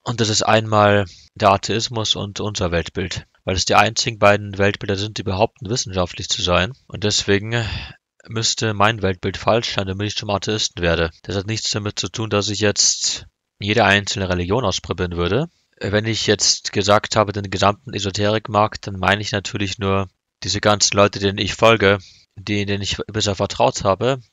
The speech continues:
Von daher war das vielleicht schlecht von mir formuliert, zu sagen, ich müsste den ganzen Esoterikmarkt ausprobieren. Atheismus ist meiner Ansicht nach eine, eine Entscheidung.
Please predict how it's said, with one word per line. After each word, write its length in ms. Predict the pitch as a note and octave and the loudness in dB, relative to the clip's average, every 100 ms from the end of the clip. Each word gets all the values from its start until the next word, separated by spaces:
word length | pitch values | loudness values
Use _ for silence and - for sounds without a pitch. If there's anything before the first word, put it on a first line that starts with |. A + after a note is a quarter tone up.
| - | -16
Von 140 | - | -10
daher 180 | F#2+ G#2 | -4 -2
war 100 | G2+ | -2
das 140 | G2+ | -2
vielleicht 520 | - - F#2+ F#2+ - - _ _ _ _ - | -2 0 0 0 -6 -12 _ _ _ _ -10
schlecht 340 | - G#2 - | 2 2 2
von 120 | G#2+ | -4
mir 100 | G2 | -4
formuliert, 560 | - G2 F#2 F#2+ A#2 - | -2 -2 0 0 0 -2
zu 340 | - - - | -4 -4 -4
sagen, 560 | F2 F2+ G2 G2 G#2+ A2 - _ _ _ _ _ _ _ - | 0 4 4 4 -4 -12 -14 _ _ _ _ _ _ _ -18
ich 140 | F#2 | -10
müsste 300 | G2 - G#2+ | -8 -6 -4
den 100 | F#2+ | 0
ganzen 340 | G2+ G2+ - | 2 2 0
Esoterikmarkt 720 | G2 G2 A2+ A2 G2 F#2+ F#2+ | -4 -4 -2 -2 -2 -2 -4
ausprobieren. 560 | A2+ G#2 - E2+ F#2 G#2 - _ | -4 -6 -8 -4 -4 -4 -10 _
Atheismus 880 | - - G#2+ G#2+ - G2+ A2+ A#2+ A2 | -12 0 2 2 0 0 0 0 0
ist 340 | A2 - - G2 | 0 0 -2 0
meiner 300 | G2+ A#2 G#2+ | 2 4 2
Ansicht 260 | G2+ G2 | 0 -4
nach 140 | G#2+ G#2+ | -2 -2
eine, 180 | G2+ F#2+ - | -2 -4 -4
eine 180 | G2 F#2+ | -4 -4
Entscheidung. 540 | - - F2+ F2 E2 | 2 4 4 2 -4